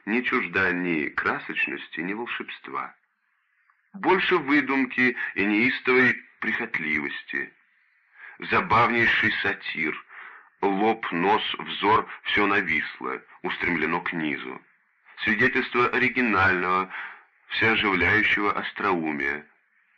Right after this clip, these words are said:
которое не почерпает свои объекты вовне, но как бы выбрасывает их из себя. Да и вообще все в этом характере рельефнее,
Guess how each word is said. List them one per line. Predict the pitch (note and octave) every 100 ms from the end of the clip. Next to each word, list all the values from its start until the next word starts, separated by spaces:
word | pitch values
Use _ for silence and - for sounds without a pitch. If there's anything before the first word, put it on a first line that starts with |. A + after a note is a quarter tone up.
| -
которое | D#2 - E2 D#2 D2+ D2+ -
не | E2+ F2
почерпает | D#2 - D2+ D2+ F2+ A2 G#2+ G#2 - - - -
свои | E2+ D2+
объекты | C#2+ C#2 D#2 E2+ - D2
вовне, | C#2+ C#2 E2 G#2+ C3+ B2+ - - _ -
но | E2+ E2+
как | B2 B2+
бы | A#2+
выбрасывает | G#2 E2 D2+ E2+ - G2 G2 F#2 -
их | F2+ - F2
из | - -
себя. | F#2+ - C#2 B1+ B1+ _ _ _ _ _ _ _ _ -
Да | G2+
и | D3+
вообще | E3+ E3 E3+ D#3
все | -
в | C#3+
этом | C3+ B2+
характере | A2+ B2 B2 A#2 A#2 A2+ - - -
рельефнее, | B2 C#3 A#2 F#2+ D#2+ D2+ - D2 C2 C2